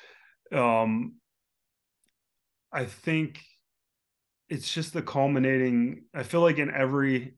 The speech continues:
major turning point in my life, there's always not only, like, there's been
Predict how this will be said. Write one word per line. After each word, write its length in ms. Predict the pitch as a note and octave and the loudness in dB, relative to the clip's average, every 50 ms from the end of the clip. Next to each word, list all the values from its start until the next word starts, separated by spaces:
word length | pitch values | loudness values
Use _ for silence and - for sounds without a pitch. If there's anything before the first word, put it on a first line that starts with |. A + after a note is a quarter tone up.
| _ _ _ _ _ _ _ _ _ _ _ _ _ _ _ _ _ _ _ _ _ _ _ _ _ _ _ _ _ _ _ _ _ - | _ _ _ _ _ _ _ _ _ _ _ _ _ _ _ _ _ _ _ _ _ _ _ _ _ _ _ _ _ _ _ _ _ -8
major 840 | C3+ C#3 D3+ D#3 D#3+ D3+ C#3 D#3 D#3 D3+ D3 C3 A#2+ C#3 - - _ _ _ _ _ - | -4 -2 -2 0 0 0 0 -2 -2 0 -2 -2 -4 -8 -12 -16 _ _ _ _ _ -16
turning 340 | - - C3 B2 C3 C3 B2+ | -10 -8 -4 -2 -2 -2 -4
point 260 | B2 - C3 B2+ B2 | -4 -6 -6 -4 -2
in 60 | A#2+ | -2
my 140 | A#2 A#2 A2 | -2 -4 -4
life, 580 | G#2+ G#2 G#2 G#2 G#2 A2 A#2 A#2 A#2 - - _ _ _ _ _ _ _ _ _ _ _ _ _ _ _ _ _ _ _ _ _ _ _ _ _ _ _ _ _ _ _ _ _ - | -6 -8 -8 -6 -6 -8 -8 -10 -14 -18 -20 _ _ _ _ _ _ _ _ _ _ _ _ _ _ _ _ _ _ _ _ _ _ _ _ _ _ _ _ _ _ _ _ _ -6
there's 400 | C3+ B2+ B2+ A#2+ A#2+ A#2 A2 A#2+ | -2 0 0 2 2 2 2 0
always 360 | A#2+ A#2 A#2+ A#2+ A#2 G#2+ A2 | 0 0 2 0 0 -2 -2
not 200 | A#2+ A#2+ B2 C3 | -2 0 0 2
only, 180 | B2+ A#2+ A#2+ A#2+ | 2 0 0 0
like, 240 | A#2 A#2 A#2 A#2 - | 0 -2 -2 -2 -2
there's 160 | C3 B2 A#2+ | -4 -4 -2
been 380 | C3+ C#3 C3 B2+ B2+ C3+ - | -4 -2 -2 -2 -2 -4 -8